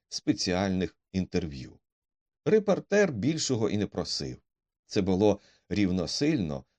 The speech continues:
наданню йому ексклюзивної інформації, а жодна вікторіанська матрона не могла б мати більш тонкого розуміння чеснот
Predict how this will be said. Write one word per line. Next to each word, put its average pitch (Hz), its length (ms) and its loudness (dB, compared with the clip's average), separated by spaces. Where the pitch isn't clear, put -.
наданню 90 540 0
йому 95 360 2
ексклюзивної 95 1080 -2
інформації, 95 960 -6
а 95 140 0
жодна 143 400 0
вікторіанська 170 720 -2
матрона 92 680 -2
не 95 120 2
могла 98 360 2
б 101 100 -6
мати 92 360 -4
більш 90 340 -2
тонкого 87 500 -4
розуміння 82 580 -6
чеснот 113 580 -6